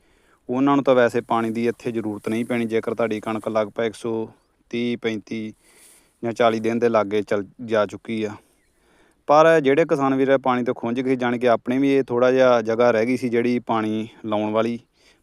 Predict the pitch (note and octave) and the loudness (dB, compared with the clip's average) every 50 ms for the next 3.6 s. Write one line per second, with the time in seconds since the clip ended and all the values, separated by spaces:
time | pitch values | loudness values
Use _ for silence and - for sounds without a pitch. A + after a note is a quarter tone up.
0 | _ - A#2+ A2+ A2+ B2 B2 C3 C3 C3 A#2+ B2+ A#2 A2+ A#2+ A#2 A#2+ B2 A#2+ A2+ | _ 2 2 2 2 2 0 2 2 4 4 2 0 0 0 -2 0 0 0 0
1 | G2+ F#2+ F#2 G2+ F#2+ - A2+ A2 G#2+ G#2 G2 - _ _ _ _ _ _ _ _ | 0 0 -2 -6 -4 -4 -4 -4 -4 -6 -10 -12 _ _ _ _ _ _ _ _
2 | _ _ _ C#3 C3+ C3+ - E3+ D#3+ D3 D#3 D3+ C#3 C#3+ C#3+ C#3 D3 D3 C#3+ D#3 | _ _ _ 0 0 2 4 2 2 4 4 2 2 2 2 4 4 4 4 2
3 | D3+ C#3 C#3+ C3 B2+ B2+ B2 C3 B2+ B2+ C3 B2+ | 0 2 2 2 2 4 2 2 2 2 2 2